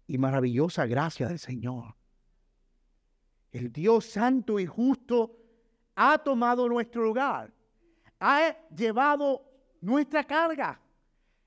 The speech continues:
Él ha soportado nuestro castigo y nos ha dado a cambio la bendición del agua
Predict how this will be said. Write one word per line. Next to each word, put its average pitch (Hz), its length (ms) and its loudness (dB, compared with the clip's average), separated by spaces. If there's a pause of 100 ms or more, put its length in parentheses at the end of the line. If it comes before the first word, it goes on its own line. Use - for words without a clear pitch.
(140)
Él 294 360 0 (200)
ha 269 280 4
soportado 285 760 0
nuestro 247 300 -2
castigo 202 640 -2
y 208 120 -4
nos 214 240 -6
ha 254 120 0
dado 269 280 0
a 220 120 -2
cambio 214 440 0
la 170 140 2
bendición 208 680 0
del 190 180 0
agua 208 520 0